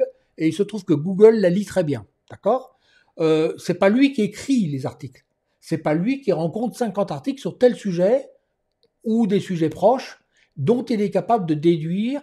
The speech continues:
que, effectivement, on devrait, quand il vient sur une page avec son dictionnaire, il va dire, « Moi, je veux tel et tel et tel mot pour être sûr que la page parle du sujet qui est revendiqué par la title. »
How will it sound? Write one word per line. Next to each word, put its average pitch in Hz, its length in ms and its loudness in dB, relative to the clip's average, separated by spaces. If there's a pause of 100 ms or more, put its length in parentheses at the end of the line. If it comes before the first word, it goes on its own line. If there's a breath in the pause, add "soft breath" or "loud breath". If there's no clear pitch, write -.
(100)
que, 160 300 4 (560)
effectivement, 196 800 -4 (180)
on 170 140 -4
devrait, 208 400 0
quand 170 140 -6
il 156 100 -4
vient 247 160 -4
sur 175 180 -6
une 160 100 -4
page 196 320 -4
avec 165 160 -2
son 160 100 -10
dictionnaire, 151 600 -6 (600)
il 214 160 -2
va 190 100 4
dire, « 208 280 0
Moi, 226 220 -2
je 180 80 -2
veux 196 240 -2
tel 220 180 0
et 202 120 4
tel 185 160 -2
et 156 40 -4
tel 156 140 -2
mot 202 140 0
pour 156 220 -2
être 151 120 -2
sûr 294 280 0
que 226 80 0
la 175 120 0
page 233 340 -2 (360)
parle 254 400 2 (480)
du 147 360 -2
sujet 233 540 0
qui 196 140 -2
est 170 40 0
revendiqué 233 580 0
par 208 140 -2
la 185 120 0
title. » 151 460 -6